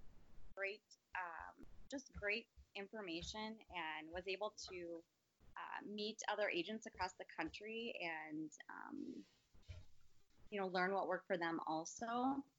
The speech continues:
You know, yeah, through that I was able to, you know, hire an, an admin, and she helped me decide, you know, what, what I needed and what I wanted my client, um, experience to look like.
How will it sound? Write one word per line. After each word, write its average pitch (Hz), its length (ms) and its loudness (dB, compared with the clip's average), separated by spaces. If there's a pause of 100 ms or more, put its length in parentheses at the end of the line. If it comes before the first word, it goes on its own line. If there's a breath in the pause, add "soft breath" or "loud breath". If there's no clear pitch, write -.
You 233 120 6
know, 180 180 8
yeah, 156 180 10 (120)
through 247 180 8
that 196 220 12
I 170 60 10
was 160 160 2
able 170 280 6 (140)
to, 156 300 2 (480)
you 180 100 2
know, 160 480 8 (240)
hire 185 280 12
an, 180 140 10 (160)
an 185 220 8
admin, - 540 6 (460)
and 180 240 12
she 196 320 8
helped 190 280 10
me 180 200 6
decide, 160 600 8
you 165 120 6
know, 151 340 4 (300)
what, 170 460 12 (100)
what 196 280 12
I 220 120 12
needed 170 500 10
and 160 160 6
what 170 180 10
I 190 100 12
wanted 165 280 10
my 156 140 8 (100)
client, 160 500 10 (160)
um, - 540 8 (120)
experience 170 640 10
to 175 120 8
look 156 300 8
like. - 280 8